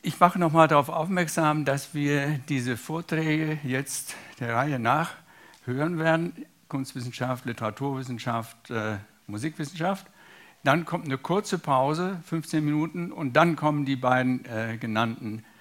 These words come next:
Vorträge zum menschlichen Gesicht. Ich selbst bin Literaturwissenschaftler, das will ich auch kurz sagen, an der Universität Köln,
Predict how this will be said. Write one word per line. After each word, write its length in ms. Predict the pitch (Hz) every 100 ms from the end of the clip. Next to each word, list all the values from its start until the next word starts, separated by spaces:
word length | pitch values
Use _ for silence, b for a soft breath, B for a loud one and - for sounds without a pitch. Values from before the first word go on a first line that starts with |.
| B
Vorträge 680 | - 113 - 110 107 110 -
zum 200 | - 104
menschlichen 480 | 107 104 104 107 117
Gesicht. 420 | 110 113 82 - - _ _ _ B B B B B B
Ich 160 | 175 143
selbst 260 | 202 208
bin 140 | 190 170
Literaturwissenschaftler, 1040 | 160 143 127 175 190 196 185 185 - 170
das 180 | 147 -
will 80 | 131
ich 140 | 127
auch 180 | 135 170
kurz 240 | 156 147
sagen, 320 | - 143 143 147
an 140 | 131
der 100 | 123
Universität 540 | 123 120 113 113 -
Köln, 340 | - 156 196